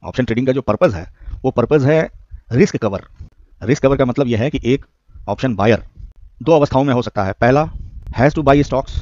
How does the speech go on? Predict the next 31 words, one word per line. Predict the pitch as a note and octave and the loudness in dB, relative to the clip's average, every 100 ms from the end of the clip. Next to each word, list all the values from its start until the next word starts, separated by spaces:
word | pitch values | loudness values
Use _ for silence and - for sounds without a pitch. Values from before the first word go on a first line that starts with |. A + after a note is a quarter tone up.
| - - - - | -8 -12 -18 -10
मान | G#2+ | -2
लीजिए | A#2+ B2+ | 0 0
आपके | C3 | 2
पास | B2+ B2+ | 0 0
में | |
पैसा | B2+ A2+ B2+ | 0 0 2
है | C3+ | 2
और | D3 A#2+ | 2 0
आप | A#2+ | -2
उसको | A#2+ | -4
किसी | A#2+ A#2 A#2+ | -6 -4 -4
stock | A#2 A2 | -4 -2
में | A#2+ D3+ _ - | -2 -4 _ -2
invest | B2+ - | -2 0
करना | G2+ | -2
चाहते | F#2+ D#2+ - | -4 -8 -10
हैं, | - _ - - - - | -14 _ -20 -20 -10 -2
यानी | B2 | 0
कि | C3 D3+ G3 | 2 0 0
आप | A#2+ F3 _ - | -2 -2 _ -4
buyer | G2+ A#2 D3+ | 0 0 0
बनना | G#2+ B2 | -2 -2
चाहते | B2+ F#2+ A2+ | -2 -2 -2
हैं | F3+ | -2
stocks | D#3 G#2 | -4 -8
के। | - G2+ - - - - - - - - - | -10 -12 -12 -16 -16 -16 -16 -14 -14 -14 -4
और | C3 | -2
दूसरी | D3 F#3+ | 0 0
condition | G3 E3 D#3 | 0 0 -2
क्या | D#3 | 0
है, | B2 | 2